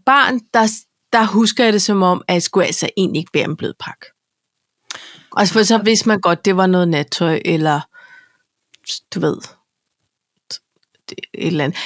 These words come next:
Det, det tror jeg, der var mange år, hvor jeg ikke var så glad for det. Så var det mere, når man aktivt begynder at ønske sig nogle balltrøjer og nogle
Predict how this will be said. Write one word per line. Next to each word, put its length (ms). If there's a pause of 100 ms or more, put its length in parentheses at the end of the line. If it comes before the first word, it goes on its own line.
(120)
Det, 200
det 160
tror 200
jeg, 160
der 80
var 140
mange 400
år, 160
hvor 120
jeg 140
ikke 100
var 80
så 140
glad 240
for 120
det. 300 (440)
Så 180
var 80
det 140
mere, 260
når 100
man 200
aktivt 480
begynder 320
at 60
ønske 180
sig 100
nogle 180
balltrøjer 640
og 140
nogle 180